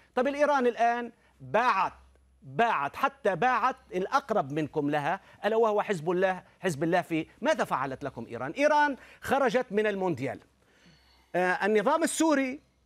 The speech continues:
النظام السوري الذي كان يرفع شعار محور الممانعة والمقاومة، أنت تعلم أكثر مني،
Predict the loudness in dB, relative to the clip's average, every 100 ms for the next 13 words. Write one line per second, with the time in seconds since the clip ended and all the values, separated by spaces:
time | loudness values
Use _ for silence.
0 | 0 2 4 2 2 2 2 2 2 -2
1 | 0 0 2 0 2 0 0 0 2 2
2 | 0 -2 0 2 2 0 2 2 2 2
3 | 2 2 0 0 2 4 2 2 -2 -2
4 | -4 -4 -4 -2 -2 -4 -6 -4 -2 -2
5 | -4 -4 -8